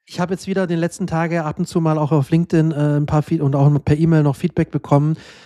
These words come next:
ähm, dass genau das uns ja auch auszeichnet, dass wir da ein bisschen mehr in die Tiefe gehen, drüber diskutieren. Und wir versuchen ja auch immer, und das ist ja auch unser Anspruch,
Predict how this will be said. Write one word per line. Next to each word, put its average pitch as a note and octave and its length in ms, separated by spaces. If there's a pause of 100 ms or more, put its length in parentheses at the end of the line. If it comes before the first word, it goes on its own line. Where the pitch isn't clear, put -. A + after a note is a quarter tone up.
(320)
ähm, C#3 520
dass C#3+ 320
genau D3 480
das C#3+ 260
uns D#3 140
ja C3+ 100
auch B2+ 160
auszeichnet, C3+ 540
dass C3+ 160
wir C#3+ 40
da B2+ 140
ein B2 140
bisschen C3+ 580
mehr D3 220
in D3 60
die C#3 100
Tiefe F3 260
gehen, D#3 200
drüber C#3 260
diskutieren. D3 440
Und C3+ 100
wir C3+ 100
versuchen D3+ 440
ja C3 120
auch A#2+ 100
immer, C3+ 140
und A#2+ 100
das A2 80
ist C#3 100
ja B2 100
auch A2+ 100
unser C3+ 180
Anspruch, C3+ 400